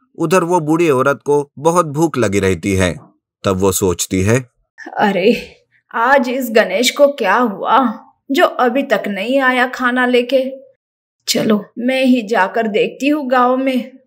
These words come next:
Speaker 1: ये सोचकर वो गांव में चली जाती है। गांव के घरों से उसे खाने की सुगंध आती है।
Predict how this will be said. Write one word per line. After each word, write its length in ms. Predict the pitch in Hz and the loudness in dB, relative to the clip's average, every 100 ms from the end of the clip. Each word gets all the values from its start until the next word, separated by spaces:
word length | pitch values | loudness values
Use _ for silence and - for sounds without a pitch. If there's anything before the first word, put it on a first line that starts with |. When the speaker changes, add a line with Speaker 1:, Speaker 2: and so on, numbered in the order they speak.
| _ _ - | _ _ -2
Speaker 1:
ये 140 | 120 | 0
सोचकर 460 | 120 160 151 - 160 | 2 0 0 -2 -2
वो 180 | 165 175 | -2 2
गांव 240 | 165 175 | 2 2
में 100 | 147 | 0
चली 220 | 113 107 | 0 0
जाती 320 | 110 104 113 | 2 2 0
है। 300 | 104 101 101 101 - | 0 0 -2 -8 -12
गांव 260 | 92 98 104 | -2 0 0
के 160 | 123 | -2
घरों 300 | 107 104 147 | -4 0 0
से 220 | 151 143 143 | 0 0 -2
उसे 300 | 160 165 180 | -2 -4 -4
खाने 340 | - 127 127 | 0 2 2
की 160 | 120 160 | -2 -2
सुगंध 400 | 180 156 135 107 | 0 0 0 0
आती 300 | 92 104 92 | -2 -2 0
है। 300 | 92 80 | 0 0